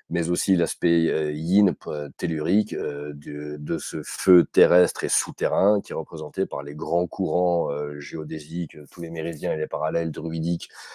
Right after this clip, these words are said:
magnétiques, les, euh, qui parcourent la Terre et sur lesquels sont ordonnées évidemment les principales villes du monde.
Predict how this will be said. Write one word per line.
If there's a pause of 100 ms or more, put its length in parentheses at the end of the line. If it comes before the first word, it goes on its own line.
(260)
magnétiques,
les,
euh,
qui
parcourent
la
Terre (400)
et
sur
lesquels
sont
ordonnées
évidemment
les
principales
villes
du
monde.